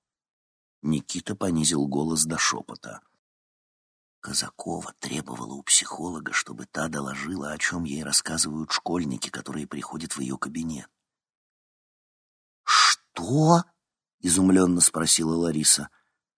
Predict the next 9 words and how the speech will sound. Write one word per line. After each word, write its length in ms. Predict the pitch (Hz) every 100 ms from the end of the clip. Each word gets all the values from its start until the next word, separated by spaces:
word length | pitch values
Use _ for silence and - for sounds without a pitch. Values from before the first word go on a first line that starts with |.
| _ _
"Вот 360 | - - 160 -
змея!" 840 | - 175 202 208 196 190 92 62 - - _ _ _ _ _ _ _ _ _ -
"Я 240 | 95 101
сама 300 | - 123 113
недавно 380 | 73 73 69 69
ходила 340 | - 78 60
к 80 | -
Маргарите 440 | 69 65 78 65
Фёдоровне. 600 | - - 135 98 80 73